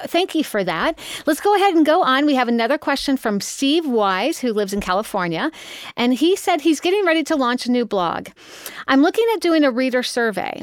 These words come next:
What do you recommend in terms of a pre-reader survey? At the very beginning, before you've launched and established your audience,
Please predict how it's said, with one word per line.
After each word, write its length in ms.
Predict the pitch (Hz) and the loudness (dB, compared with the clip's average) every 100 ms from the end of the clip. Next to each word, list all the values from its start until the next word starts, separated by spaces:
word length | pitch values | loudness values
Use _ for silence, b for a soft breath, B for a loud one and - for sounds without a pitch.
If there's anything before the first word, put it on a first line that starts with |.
| - | -2
What 160 | 339 | 0
do 140 | 370 415 | 2 0
you 100 | 392 | 2
recommend 680 | 269 262 277 226 202 214 | 2 4 4 4 2 0
in 160 | - 226 | 0 -2
terms 460 | - 277 294 302 302 | -2 0 2 2 0
of 140 | 220 | -2
a 80 | 220 | -2
pre-reader 760 | - - 440 480 269 202 180 175 | -4 -4 2 2 4 2 0 -2
survey? 460 | - 175 175 180 | -2 -4 -2 -4
At 100 | - | -4
the 80 | 226 | -2
very 200 | 220 262 | 0 2
beginning, 480 | 381 370 269 208 214 | 0 0 0 0 -2
before 360 | 202 - 220 | -4 -2 0
you've 180 | 247 277 | 2 0
launched 400 | 240 214 226 226 | 0 0 0 -2
and 100 | 247 | -4
established 540 | 226 - 214 202 226 - | -4 -4 -2 -2 -2 -4
your 80 | |
audience, 540 | - 190 180 175 180 | -2 -2 -2 -4 -6